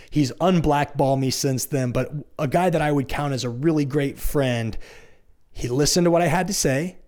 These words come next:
"Yep, yep, sounds awesome. Cool." We hung up. Ten minutes later, I shot him a text message just to say, "Hey, thank you so much for taking my call and not hanging up on me. I know it's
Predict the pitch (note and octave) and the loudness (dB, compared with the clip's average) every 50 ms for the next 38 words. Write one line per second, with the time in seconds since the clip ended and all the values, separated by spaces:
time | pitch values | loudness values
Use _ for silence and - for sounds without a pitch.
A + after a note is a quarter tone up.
0 | - _ - D3+ F3+ F3 F3+ F#3+ F#3+ F#3+ - - F#3 F#3+ F#3 F3 - - - _ | -20 _ 0 2 2 4 4 4 2 2 0 0 2 2 0 -2 -4 -8 -14 _
1 | - - - - - - C3 A2+ A2 - - - - - - A#3+ F#3+ A#2+ A2 - | -2 -2 0 2 0 0 -2 -4 -6 -10 -14 -4 0 4 4 6 4 4 0 -4
2 | - - - - - - _ - - C3 B2+ B2 A#2 C3+ E3+ F#3+ F#3+ D#3+ C#3+ D#3 | -14 -20 -20 -20 -20 -20 _ -12 -4 -2 0 0 2 2 4 4 4 4 2 0
3 | F3+ - - - _ _ - - - - _ - - - - _ - - - E3+ | -2 -6 -14 -20 _ _ -20 -20 -20 -20 _ -20 -20 -20 -6 _ 2 2 4 4
4 | F3+ G3 G3 G3 E3+ - - F#3+ F3 F3 E3 D#3+ D3 C#3 C3+ B2+ - - D#3 D3+ | 4 4 4 2 0 0 2 4 4 4 4 2 2 2 2 0 2 2 2 2
5 | D3+ D3 D3 C3+ - D3+ D3+ - D3+ C#3 - - C#3 C3 A#2+ - - - D3 D3 | 0 0 0 0 0 0 0 0 0 -2 -2 -2 -2 -4 -4 -6 -4 -4 -2 -2
6 | - - C#3+ - - C#3+ C3 - D3 C#3 - - F3 D3+ - D#3+ C3+ - D#3 C#3 | -2 -2 -4 -4 -4 -4 -2 -2 -4 -4 -4 -4 -6 -6 -6 -8 -6 -6 -4 -4
7 | C#3 C3+ B2+ - - C3 - D3 B2+ C#3 C3 C3 B2 - C3+ C3 B2+ B2 B2+ B2 | -4 -4 -6 -6 -10 -8 -6 -6 -6 -4 -6 -8 -6 -4 -4 -4 -4 -4 -4 -6
8 | A#2+ B2 C3 C3 B2+ B2+ - C3+ B2+ B2+ C3 B2+ B2 B2 B2+ C3 C3+ C3 C3 - | -6 -6 -6 -6 -6 -6 -6 -6 -6 -4 -4 -4 -4 -4 -2 -2 -2 -2 -2 -4
9 | - | -6